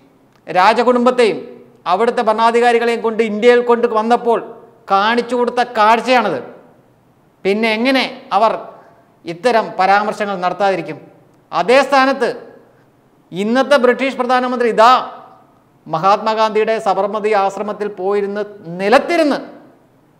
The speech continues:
ചർക്ക തിരിക്കുന്നു. അഭിമാനം തോന്നണം വി ടി ബൽറാമേ, അഭിമാനം തോന്നണം. അതൊരു കോൺഗ്രസ്സുകാരനായതുകൊണ്ട് മാത്രമല്ല, നരേന്ദ്രമോദി എന്ന ഇന്ത്യൻ പ്രധാനമന്ത്രിയുടെ കീഴിലെ ഒരു പ്രജ എന്ന നിലയിൽ അഭിമാനിക്കണം.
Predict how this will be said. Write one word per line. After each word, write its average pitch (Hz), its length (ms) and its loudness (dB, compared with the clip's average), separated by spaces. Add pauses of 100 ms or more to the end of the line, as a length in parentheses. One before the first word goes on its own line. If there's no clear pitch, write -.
ചർക്ക 170 380 -4
തിരിക്കുന്നു. 165 380 -8 (920)
അഭിമാനം 220 500 -4 (240)
തോന്നണം 285 640 4
വി 262 180 -2
ടി 262 80 -2 (120)
ബൽറാമേ, 233 420 0 (160)
അഭിമാനം 226 360 -2 (100)
തോന്നണം. 226 340 0 (480)
അതൊരു 185 220 -2 (120)
കോൺഗ്രസ്സുകാരനായതുകൊണ്ട് 214 1120 -2 (160)
മാത്രമല്ല, 208 480 -4 (1120)
നരേന്ദ്രമോദി 233 720 0 (220)
എന്ന 220 180 -8 (600)
ഇന്ത്യൻ 220 340 -2 (100)
പ്രധാനമന്ത്രിയുടെ 214 760 -2 (120)
കീഴിലെ 240 400 2
ഒരു 233 100 2 (140)
പ്രജ 294 200 6 (140)
എന്ന 240 120 0 (100)
നിലയിൽ 123 260 -6 (680)
അഭിമാനിക്കണം. 147 680 -8